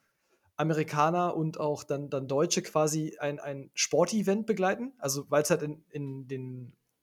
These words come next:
in den U S A hat's halt einfach viel mehr einen Event-Charakter. Das ist halt einfach wirklich, ähm, super krass.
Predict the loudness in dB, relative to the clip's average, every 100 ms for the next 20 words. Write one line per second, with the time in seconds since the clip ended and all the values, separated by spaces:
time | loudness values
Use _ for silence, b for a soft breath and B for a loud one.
0 | _ -6 -2 0 2 2 2 0 -4 -8
1 | -6 0 2 2 0 -2 -2 -4 -6 -6
2 | -10 -10 _ -8 -4 0 4 4 2 -2
3 | -2 -2 0 -2 -4 B B B B B
4 | B -2 0 0 -4 -12 -16 _ _ _
5 | _ -8 2 4 4 2 0 -2